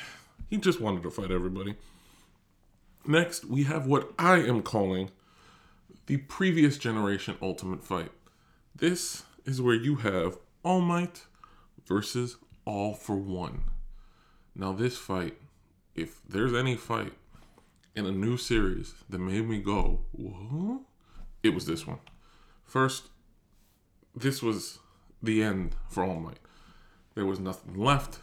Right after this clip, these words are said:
He was at his end. There, his power was very,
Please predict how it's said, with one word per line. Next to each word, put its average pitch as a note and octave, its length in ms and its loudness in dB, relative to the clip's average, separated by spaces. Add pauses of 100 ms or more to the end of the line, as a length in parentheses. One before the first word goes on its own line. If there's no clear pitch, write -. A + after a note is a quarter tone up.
(280)
He A2 140 -6
was F#2+ 300 -6
at F#2 240 -4 (340)
his F2+ 300 -6
end. A#2 480 0
There, G2 400 -2
his G#2+ 180 -6
power G2 460 0
was F#2+ 220 -2
very, F#2 400 0